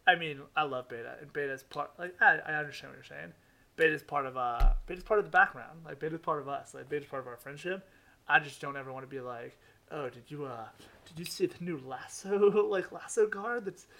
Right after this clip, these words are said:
happening with Keenan Cornelius?" Like, I don't ever wanna be that podcast. But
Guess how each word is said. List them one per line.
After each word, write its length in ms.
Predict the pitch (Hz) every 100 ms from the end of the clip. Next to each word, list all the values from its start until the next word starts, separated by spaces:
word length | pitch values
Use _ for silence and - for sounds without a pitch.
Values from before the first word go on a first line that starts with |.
| - -
happening 460 | 214 220 233 226
with 120 | 147 131 _ _ - _ -
Keenan 220 | - 202
Cornelius?" 720 | 165 165 190 254 277 311 - - - - -
Like, 220 | 131 123 -
I 40 |
don't 140 | 160 165
ever 140 | 143
wanna 160 | 135 131
be 80 | 127
that 220 | 113 113
podcast. 540 | 120 139 - - - - _ _ _ _ _ _ -
But 300 | 127 113